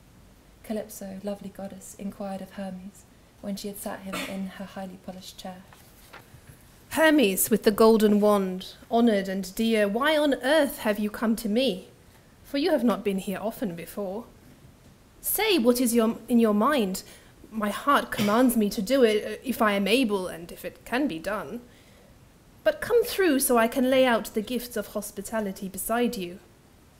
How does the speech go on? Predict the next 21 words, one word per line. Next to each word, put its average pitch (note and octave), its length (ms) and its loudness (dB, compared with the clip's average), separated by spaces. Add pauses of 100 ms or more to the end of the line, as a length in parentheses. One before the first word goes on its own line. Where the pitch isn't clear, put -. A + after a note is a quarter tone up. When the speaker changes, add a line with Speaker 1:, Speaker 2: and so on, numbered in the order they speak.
(800)
Speaker 2:
So G#3+ 260 0
saying, G#3+ 420 0
the G3 80 -2
goddess G3 420 0
set - 440 -4
a C4 60 -4
table G#3 460 -6
before G3 380 -8
him, F#3 360 -12
filled C4 400 -2
it A3 80 0
with G#3 140 2
ambrosia G3+ 640 2
and F#3 200 -2
mingled G3+ 640 0
the F3+ 100 -8
red G3 320 -2
nectar. G3 420 -12 (840)
The G#3 80 -4
swift - 480 -4
runner A#3 280 2